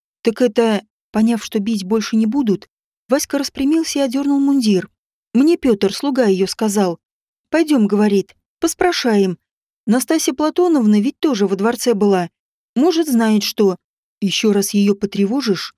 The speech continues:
убью», тихо, но решительно произнёс Григорий. «Понял. Не дурак», кивнул Васька. «Хотя зря вы так с ней.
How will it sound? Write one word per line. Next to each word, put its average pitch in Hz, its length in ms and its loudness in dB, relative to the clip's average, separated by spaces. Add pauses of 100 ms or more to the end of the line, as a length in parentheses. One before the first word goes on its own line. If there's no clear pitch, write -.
(440)
убью», 185 540 -2 (500)
тихо, 269 300 -2
но 247 100 2
решительно 277 560 -2
произнёс 262 460 -2
Григорий. 214 580 0 (480)
«Понял. 202 420 2 (380)
Не 277 140 2
дурак», 254 440 0 (440)
кивнул 226 320 0
Васька. 196 480 -4 (420)
«Хотя 254 320 0
зря 294 240 -2
вы 202 80 0
так 202 220 -4
с - 100 -8
ней. 190 300 0